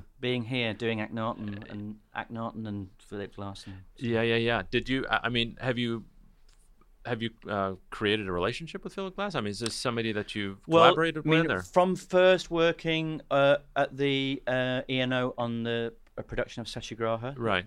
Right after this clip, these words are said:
Speaker 1: that I
Speaker 2: Well, about
Speaker 1: did.
Speaker 2: Gandhi, yeah.
Speaker 1: Yeah.
Speaker 2: Mm-hmm.
Speaker 1: And then I worked on Perfect American, which is his opera about Walt Disney,
Speaker 2: Mm-hmm.
Speaker 1: which had not, when I first, uh, hadn't been written at
Speaker 2: Mm-hmm.
Speaker 1: the point when I first met him. So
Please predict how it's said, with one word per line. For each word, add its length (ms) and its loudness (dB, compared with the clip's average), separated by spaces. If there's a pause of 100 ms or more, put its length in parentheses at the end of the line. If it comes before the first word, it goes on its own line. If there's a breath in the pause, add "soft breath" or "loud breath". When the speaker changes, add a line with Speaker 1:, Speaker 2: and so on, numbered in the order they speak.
Speaker 1:
that 60 -8
I 40 -4
Speaker 2:
Well, 120 4
about 220 4
Speaker 1:
did. 40 -10
Speaker 2:
Gandhi, 300 2
yeah. 200 -2
Speaker 1:
Yeah. 200 0
Speaker 2:
Mm-hmm. 280 -6
Speaker 1:
And 200 -2
then 460 2 (100)
I 80 2
worked 320 -2
on 240 -4
Perfect 320 -2
American, 420 -4
which 200 -12
is 160 -10
his 280 -10
opera 240 -6
about 380 -6
Walt 260 -8
Disney, 480 -6
Speaker 2:
Mm-hmm. 220 -6 (200 loud breath)
Speaker 1:
which 460 -4 (160)
had 280 -4
not, 320 0
when 160 0
I 80 2
first, 540 -4 (440)
uh, 160 -6
hadn't 240 -4
been 100 -2
written 400 -2
at 80 -4
Speaker 2:
Mm-hmm. 120 -2
Speaker 1:
the 40 -2
point 160 -4
when 100 -4
I 60 -4
first 340 -6
met 180 -6
him. 180 -10
So 260 0